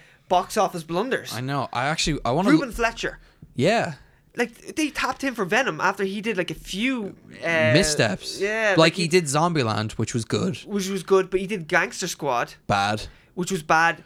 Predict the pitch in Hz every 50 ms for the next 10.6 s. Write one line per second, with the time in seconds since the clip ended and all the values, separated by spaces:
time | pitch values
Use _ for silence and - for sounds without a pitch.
0 | _ _ - 196 185 175 175 185 180 - 175 165 160 - 160 165 156 - 160 143
1 | 151 151 156 151 151 - 120 110 107 110 196 214 233 233 - 240 240 226 - -
2 | - - 233 226 226 214 220 214 220 214 - - - - - - - - _ _
3 | _ _ - 175 175 170 170 175 214 254 - 135 131 - - 143 135 139 135 139
4 | 135 131 - 135 127 135 214 - - 233 233 208 - 233 208 - - 233 294 294
5 | 285 285 294 285 285 247 226 226 220 220 220 220 196 - 208 226 214 190 185 226
6 | 226 131 123 233 233 220 214 214 220 220 233 226 233 - - - - - 214 226
7 | 240 233 226 226 226 214 - 254 269 233 190 - - - _ _ _ _ _ -
8 | 233 220 190 170 214 262 262 - - - _ - 143 147 135 117 127 147 160 127
9 | 107 127 110 - - - - - - - - - - _ - - 127 - - -
10 | - - 135 127 165 185 208 226 247 226 -